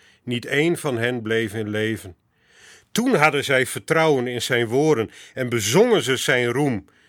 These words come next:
Maar snel vergaten zij wat hij gedaan had. Ze wachten niet geduldig zijn plannen af. Onverzadigbaar was hun eetlust in de woestijn. Ze daagden God uit in het dorre land.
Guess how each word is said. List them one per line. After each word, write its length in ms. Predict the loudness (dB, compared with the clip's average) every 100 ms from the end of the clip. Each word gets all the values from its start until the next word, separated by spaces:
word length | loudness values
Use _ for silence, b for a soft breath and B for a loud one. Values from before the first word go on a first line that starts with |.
| b b b b b b
Maar 200 | -8 -6
snel 400 | -2 0 0 -2
vergaten 640 | -6 -10 -4 -2 -2 -6
zij 320 | -4 -2 -2
wat 140 | -4 -6
hij 220 | -4 -6
gedaan 480 | -6 -6 -4 -2 -4
had. 260 | -8 -12 _ b b b b
Ze 200 | b -6
wachten 400 | -2 -2 -2 -4
niet 200 | -2 -4
geduldig 580 | -4 -4 -2 -2 -2 -6
zijn 280 | -4 -4 -4
plannen 400 | -6 -4 -4 -6
af. 400 | -8 -10 -12 -18 b b b b b b 0
Onverzadigbaar 1400 | 2 2 0 -2 -2 0 2 2 2 -2 -2 -2 -2
was 200 | -4 -6
hun 180 | -4 -4
eetlust 580 | -2 -4 -4 -6 -8 -6
in 120 | -8
de 60 | -6
woestijn. 680 | -6 -8 -4 0 0 -2 B B B B
Ze 220 | -6 0
daagden 480 | 2 4 2 0 -2
God 360 | 0 -2 -2
uit 500 | 0 0 2 -2 -10 -12
in 140 | -10
het 160 | -8 -2
dorre 280 | 0 0
land. 440 | 0 0 0 -4